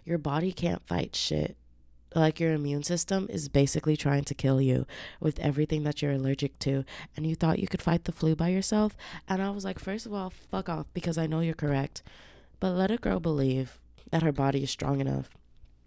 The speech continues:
'Cause it's not even funny. Anytime I get sick, I don't get, like, normal sick. You know, like, no, when I get sick, like, I am down for the count. Like, do not come to me. It's not even because I'm like,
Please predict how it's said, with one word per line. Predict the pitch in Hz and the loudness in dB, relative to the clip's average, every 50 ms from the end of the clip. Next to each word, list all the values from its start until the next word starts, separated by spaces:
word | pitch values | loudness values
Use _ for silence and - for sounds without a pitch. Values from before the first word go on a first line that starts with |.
| - - - - - - - | -20 -20 -18 -16 -16 -14 -4
'Cause | - 185 180 | -4 -2 -2
it's | 196 185 | 0 0
not | 190 185 196 | 2 2 2
even | 214 214 214 175 | 4 2 0 0
funny. | - - 165 160 147 135 - - - - - - - - | 2 0 0 0 0 -2 -4 -8 -14 -16 -16 -14 -8 -2
Anytime | 165 170 180 - 226 262 277 | -2 -2 0 0 -2 0 0
I | 277 180 | 2 2
get | 196 175 - | 0 -2 -2
sick, | - - 151 156 170 165 - - - - - - - - - | 0 0 0 0 0 -2 -4 -16 -20 -20 -20 -20 -16 -6 0
I | - 185 | 2 4
don't | 208 233 254 233 | 4 4 4 4
get, | 233 - - | 2 2 4
like, | 180 180 180 170 - - - - - _ - - | 4 2 2 2 -2 -8 -16 -16 -20 _ -10 -6
normal | 156 143 139 139 139 131 127 131 143 147 143 135 135 | -4 -2 0 2 2 2 4 4 2 2 2 0 -2
sick. | - - - - - - - - - _ _ _ - | -2 -2 -2 -2 -2 -4 -6 -12 -20 _ _ _ -2
You | 165 160 | 0 0
know, | 160 156 156 156 165 165 170 - - - - | 2 2 2 2 0 -2 -6 -10 -20 -12 -2
like, | - 180 175 - - - | 0 0 0 -2 -6 -6
no, | - 156 147 - - | -2 0 0 0 -2
when | - - 170 | -2 -2 0
I | 185 202 | 0 0
get | 208 - 311 311 - | -2 -2 -6 -6 -4
sick, | - - - 175 170 - - | -4 -2 2 0 0 2 0
like, | 165 165 160 | -2 0 0
I | 160 170 | 0 0
am | 180 214 330 359 277 | 0 0 -2 -4 -6
down | 170 - 156 143 147 147 | -2 2 2 4 4 2
for | 143 - 143 | 2 0 -2
the | - | -2
count. | - - 135 127 - - - - - - - - - - - - | 0 -2 0 0 0 -4 -6 -12 -20 -20 -20 -20 -20 -18 -8 -4
Like, | 185 190 156 | -4 -4 -2
do | 151 185 190 | -2 -4 -2
not | 220 269 262 - - | 0 0 -2 -2 -4
come | - - 156 151 165 165 | -4 -2 0 0 0 0
to | - - 180 | -2 -2 -2
me. | 185 - | -2 -2
It's | - - - - | -2 -6 -6 -4
not | 214 190 190 | -4 -4 -4
even | 214 226 247 240 | -4 -4 -6 -6
because | 240 233 214 202 196 | -6 -6 -6 -6 -6
I'm | 196 190 | -6 -8
like, | 185 190 190 | -8 -8 -10